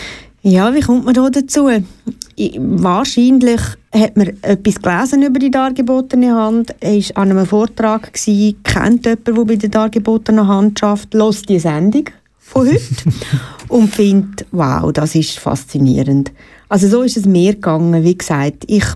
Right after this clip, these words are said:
bin an dem Vortrag gsi und ich bin total fasziniert gsi. Und klar kann man jetzt bei mir vielleicht sagen, ähm, ich bin nicht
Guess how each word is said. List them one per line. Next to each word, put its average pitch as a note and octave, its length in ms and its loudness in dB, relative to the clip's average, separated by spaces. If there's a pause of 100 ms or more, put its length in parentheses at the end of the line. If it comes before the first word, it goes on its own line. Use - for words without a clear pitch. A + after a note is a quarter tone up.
(120)
bin G3+ 140 0
an F3+ 100 0
dem F#3 160 2
Vortrag G#3+ 540 0
gsi G#3+ 400 0
und F3+ 360 0
ich F3+ 180 -6
bin F3 300 -2 (120)
total D#3+ 420 -2
fasziniert D3 640 -2
gsi. D#3+ 280 -4 (840)
Und A3 440 2 (340)
klar A#3+ 300 0
kann B3 180 2
man A#3 80 4
jetzt A3 160 -6
bei A3+ 80 2
mir A3 200 4
vielleicht A#3 320 -2
sagen, G#3 420 0
ähm, F#3 500 2
ich F3+ 180 -6
bin F#3 180 2
nicht F#3+ 240 0